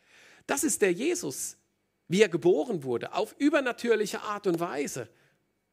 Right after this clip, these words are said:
Und das wird eigentlich im nächsten Punkt noch viel deutlicher. Wenn nämlich Matthäus, ich vermute, dass es Matthäus ist und nicht der Engel, das wird im Text nicht so hundertprozentig klar, aber das ist so ein typisches Element im Matthäusevangelium, dass er ein Zitat aus dem Alten Testament nimmt und sagt,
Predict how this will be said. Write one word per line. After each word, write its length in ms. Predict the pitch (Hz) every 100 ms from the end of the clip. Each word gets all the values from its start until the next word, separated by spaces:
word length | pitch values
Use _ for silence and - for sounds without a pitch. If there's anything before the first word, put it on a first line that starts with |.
| _ _ _ _ _ _ _ _ _ _ _ _ _ - _ _ _ _ 208
Und 80 |
das 160 | 240 -
wird 160 | - -
eigentlich 400 | 233 254 240 202
im 120 | 180
nächsten 420 | 214 - - 202
Punkt 260 | 220 214 -
noch 140 | 185
viel 200 | 190 156
deutlicher. 680 | 165 208 226 151 - 180 208 - - - -
Wenn 160 | 240
nämlich 260 | 262 269 208
Matthäus, 600 | 196 - 196 226 247 -
ich 140 | 175
vermute, 340 | 160 190 262 185
dass 160 | 160
es 120 | 160
Matthäus 480 | 160 147 185 190 147
ist 180 | 185 175
und 60 | 147
nicht 180 | 143
der 160 | 131 123
Engel, 300 | 156 139 170 - -
das 120 | 127 151
wird 120 | 151
im 160 | 135
Text 280 | 151 165 -
nicht 140 | 165 -
so 100 | 135
hundertprozentig 800 | 156 147 135 147 151 135 131
klar, 340 | - 123 156 202 - - -
aber 120 | 165
das 300 | 196 180 - _ _ -
ist 140 | -
so 80 | 190
ein 100 | 175
typisches 440 | 202 220 247 220 -
Element 520 | 185 165 165 190 190
im 120 | 147
Matthäusevangelium, 1080 | 139 - 185 208 208 160 165 156 170 170 151
dass 200 | 151 170
er 100 | 156
ein 100 | 135
Zitat 440 | 143 156 180 202
aus 140 | 156 156
dem 80 |
Alten 320 | - 180 185 147
Testament 600 | 147 151 131 143 175 -
nimmt 240 | 151 160
und 100 | 147
sagt, 300 | 143 143